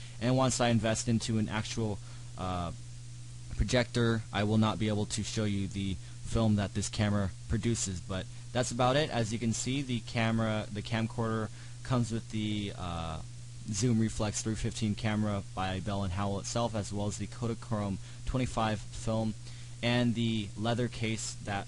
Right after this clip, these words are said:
it ri-, originally came with. I'm gonna fix the case itself, but that's about it. I hope you enjoyed this unboxing, and if you have any questions, don't forget to comment, subscribe, and until next time, this is Lightcast Studios, and thanks for watching.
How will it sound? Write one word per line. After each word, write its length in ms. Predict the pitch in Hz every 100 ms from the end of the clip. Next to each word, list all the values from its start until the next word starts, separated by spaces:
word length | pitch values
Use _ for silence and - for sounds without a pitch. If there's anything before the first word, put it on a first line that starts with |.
| -
it 120 | 101
ri-, 260 | 104 104 104
originally 460 | 104 104 117 117 113
came 300 | - 104 101
with. 240 | 101 - -
I'm 80 | 104
gonna 120 | 104
fix 280 | - 104 -
the 100 | 101
case 300 | 104 101 -
itself, 400 | - 104 104 - - - -
but 60 |
that's 180 | 123 -
about 240 | 120 123
it. 140 | 135 - - - -
I 100 | 104
hope 200 | 110 117
you 120 | 113
enjoyed 280 | 107 110 110
this 160 | 113
unboxing, 680 | 113 107 110 110 - 131 131 -
and 340 | 104 101 101
if 120 | 110
you 60 | 113
have 100 | 107
any 120 | 107
questions, 500 | - 117 113 120 113
don't 100 | 113
forget 160 | 101 -
to 60 |
comment, 200 | 107 107
subscribe, 500 | 107 - - 113 113
and 100 | 101
until 200 | 101 110
next 220 | 107 110
time, 240 | - 120 123
this 200 | - -
is 60 |
Lightcast 300 | 107 98 110
Studios, 480 | 107 135 131 143 - - - - -
and 160 | 107
thanks 220 | 92 90
for 120 | - 104
watching. 580 | 92 82 73 71 73